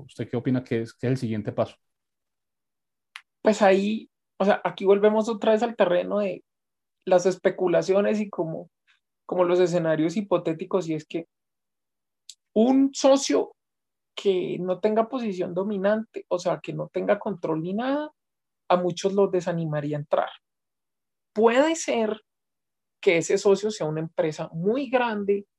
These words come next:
Speaker 2: entonces ya otra vez volvemos a las especulaciones del space, que se acuerdan que hablábamos de Nestlé, de Kraft Heinz,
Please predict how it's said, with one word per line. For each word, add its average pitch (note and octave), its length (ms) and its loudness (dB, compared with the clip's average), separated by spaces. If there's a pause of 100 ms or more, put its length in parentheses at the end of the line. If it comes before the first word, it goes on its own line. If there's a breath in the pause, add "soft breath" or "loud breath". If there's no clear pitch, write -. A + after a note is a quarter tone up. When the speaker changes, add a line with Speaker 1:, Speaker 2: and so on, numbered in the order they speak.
(140)
Speaker 2:
entonces F3 440 -2
ya F3+ 100 6
otra F3+ 240 2
vez F3+ 160 4
volvemos F3+ 440 -2
a F#3 60 -2
las F3+ 140 2
especulaciones D#3+ 800 -6
del E3+ 180 -4
space, D3+ 520 -4
que F3 100 -14
se F3 100 -12
acuerdan D#3 360 -6
que G3+ 80 -2
hablábamos E3 400 2
de E3+ 140 -4
Nestlé, F3+ 640 0
de D#3+ 160 -8
Kraft D#3+ 300 -6 (120)
Heinz, F3+ 640 -10